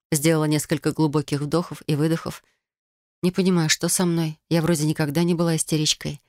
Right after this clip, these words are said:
Не удивлюсь, если так магия дворца на меня влияет. Ага, а еще ситуация с помолвкой Лиама и Синтии. Тряхнула головой, скрипнула зубами и поднялась с кресла. Хватит беситься, ярость — плохой помощник.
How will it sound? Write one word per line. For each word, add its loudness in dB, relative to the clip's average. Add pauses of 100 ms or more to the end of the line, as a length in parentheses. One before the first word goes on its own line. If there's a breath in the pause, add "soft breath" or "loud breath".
(560)
Не 4
удивлюсь, 2
если 0
так -4
магия 2
дворца -2
на -4
меня 0
влияет. -4 (680)
Ага, -2
а 0
еще 2
ситуация 0
с 0
помолвкой 0
Лиама 4
и 4
Синтии. -2 (640)
Тряхнула -2
головой, -6
скрипнула -2
зубами 0
и -2
поднялась 0
с -10
кресла. -4 (500)
Хватит -4
беситься, -4
ярость — 2
плохой -2
помощник. -6